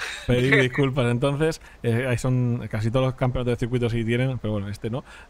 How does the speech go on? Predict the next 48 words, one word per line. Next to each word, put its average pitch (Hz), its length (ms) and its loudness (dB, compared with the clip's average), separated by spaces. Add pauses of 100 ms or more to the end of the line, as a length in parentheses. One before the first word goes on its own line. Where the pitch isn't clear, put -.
(120)
Eh, 104 280 -6
pues, 104 160 -2
ah, 101 220 -2
lo 107 120 0
dicho, 113 400 -2
entonces 127 280 0
están 135 300 -2
triple 147 320 0
empate, 139 600 -2
triple 131 280 -2
empate 131 280 0
confirmado 127 480 0 (320)
y 120 840 0 (920)
a 120 360 -2
falta 139 260 0
de 143 140 0
que 131 80 0
luego 135 340 2 (160)
salga 127 320 0
el 120 180 0
documento 123 300 0
de 120 60 2
edición 120 160 0
de 123 80 2
carrera. 131 280 2 (300)
Así 123 160 0
que 135 80 2
dicho 160 340 2
esto, 185 380 0 (480)
nada 151 160 2
más, 190 220 2
que 135 200 2
nos 127 300 2
vemos 151 400 2
el 151 220 4
lunes 170 380 2
con 135 260 2
la 127 120 2
Copa 151 240 0
Saxo 165 280 -2
y 139 60 2
el 127 80 0
G 147 140 0
T 147 120 0
Cer, 196 320 0
con 127 120 0
la 120 80 2
clasificación, 139 760 0